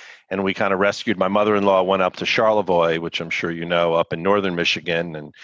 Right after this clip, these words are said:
rented a, a home on the lake just to kind of get out of here, for a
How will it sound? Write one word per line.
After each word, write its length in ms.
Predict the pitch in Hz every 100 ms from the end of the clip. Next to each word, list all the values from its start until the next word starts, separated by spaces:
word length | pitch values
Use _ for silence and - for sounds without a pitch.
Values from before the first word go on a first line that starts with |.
| - - -
rented 300 | 98 92 82
a, 260 | 80 78 -
a 120 | 90
home 260 | 107 98 92
on 120 | 82
the 80 | 87
lake 320 | 104 98 -
just 240 | 85 -
to 200 | - 73 -
kind 200 | - 98
of 120 | 85 - -
get 120 | 95
out 200 | 90 101
of 100 | 98
here, 460 | - 147 110 90 95 - - _ -
for 100 |
a 40 | 98